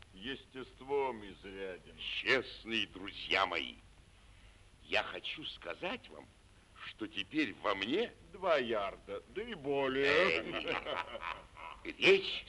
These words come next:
Speaker 2: сейчас идёт не об обхвате, но о захвате.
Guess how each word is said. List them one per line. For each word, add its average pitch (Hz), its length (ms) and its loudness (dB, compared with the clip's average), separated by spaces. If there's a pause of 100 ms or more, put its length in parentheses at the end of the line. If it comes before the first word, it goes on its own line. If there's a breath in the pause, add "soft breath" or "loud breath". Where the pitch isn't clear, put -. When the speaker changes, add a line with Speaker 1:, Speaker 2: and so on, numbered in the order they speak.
(120)
Speaker 2:
сейчас 92 480 0
идёт 120 380 -2
не 113 140 0
об 110 120 4
обхвате, 139 720 6 (600)
но 110 260 0
о 107 100 4 (120)
захвате. 101 500 0